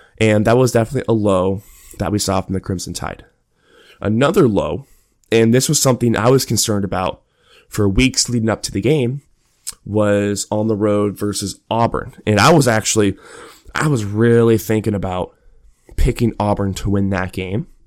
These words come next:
because what we've seen from Auburn is that they're not afraid to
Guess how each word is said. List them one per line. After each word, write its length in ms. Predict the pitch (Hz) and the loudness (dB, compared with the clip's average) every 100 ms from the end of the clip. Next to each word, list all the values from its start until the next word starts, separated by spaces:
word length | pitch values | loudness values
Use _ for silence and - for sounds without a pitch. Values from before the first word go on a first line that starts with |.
| _ _ _ _ _ _ _ _ - | _ _ _ _ _ _ _ _ -8
because 200 | 110 101 | -8 -4
what 140 | 113 | -2
we've 180 | 113 101 | -2 -4
seen 200 | - 110 | -6 -6
from 180 | 104 - | -6 -8
Auburn 500 | 92 95 107 123 151 | -6 -6 -6 -8 -8
is 160 | 101 95 | -6 -2
that 180 | 92 92 | -4 -2
they're 120 | 98 | -2
not 160 | 98 | -2
afraid 420 | 92 - 92 95 - | -6 -6 -4 -4 -6
to 320 | 87 90 | -6 -6